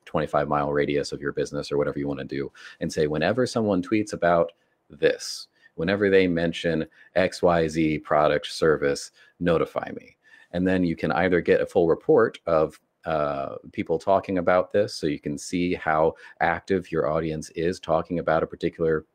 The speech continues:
uh, bit of subject matter or a keyword set, or even more interestingly, you can get a live update so that when someone tweets about your product or service within a particular, uh, radius of your business, you can hop on Twitter and respond to them directly and immediately.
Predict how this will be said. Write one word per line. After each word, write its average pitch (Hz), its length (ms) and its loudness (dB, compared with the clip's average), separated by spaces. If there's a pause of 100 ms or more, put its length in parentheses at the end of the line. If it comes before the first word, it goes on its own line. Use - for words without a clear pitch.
(120)
uh, 73 300 -4
bit 85 180 0
of 76 80 0
subject 85 380 2
matter 87 280 2
or 73 300 0
a 73 120 -6
keyword 85 400 0
set, 90 300 0 (600)
or 98 460 6 (300)
even 98 180 -4
more 92 240 -2
interestingly, 80 720 -4
you 78 120 -4
can - 140 -6
get 76 120 2
a 76 60 0
live 80 640 2 (120)
update 69 460 -2 (440)
so 82 260 2
that 78 280 4
when 87 220 0
someone 87 340 -2
tweets 95 280 -4
about 82 300 -2
your 87 100 -2
product 82 380 0
or 76 60 -8
service 85 480 0
within 80 480 -4
a 76 160 0
particular, 82 640 -2 (180)
uh, 73 220 0
radius 87 420 2
of 82 100 -2
your 80 140 -2
business, 82 460 -4 (260)
you 113 120 0
can 101 120 -2
hop 95 220 -2
on 80 160 -2
Twitter 90 260 4
and 78 80 0
respond 80 320 -2
to 76 60 -4
them 76 160 -4
directly 80 640 -2
and 73 100 -6
immediately. 76 760 -4